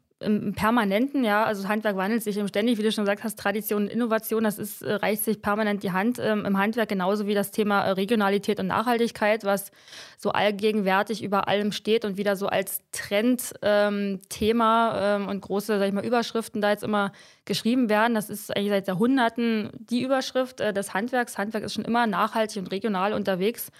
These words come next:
Und ich glaub, das ist auch ein großer Vorteil, ähm, der aber noch mehr teilweise manche Handwerker für sich so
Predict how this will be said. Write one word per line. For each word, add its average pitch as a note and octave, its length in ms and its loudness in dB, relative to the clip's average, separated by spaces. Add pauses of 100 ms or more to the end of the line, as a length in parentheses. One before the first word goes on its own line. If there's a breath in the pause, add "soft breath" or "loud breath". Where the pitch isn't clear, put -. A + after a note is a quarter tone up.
(340 loud breath)
Und G3+ 160 2
ich F#3 80 0
glaub, G3+ 140 0
das G#3+ 100 0
ist A3 100 -2
auch G3+ 80 -4
ein G3+ 220 -6
großer A#3 420 2
Vorteil, A#3+ 800 0
ähm, G#3 580 0
der G3 160 4
aber G3+ 460 2 (160)
noch G3+ 320 -2
mehr G#3+ 340 0 (420)
teilweise G#3+ 300 2
manche G3+ 220 0
Handwerker G#3+ 340 0
für G3+ 140 -4
sich G#3 240 -2
so G3 200 2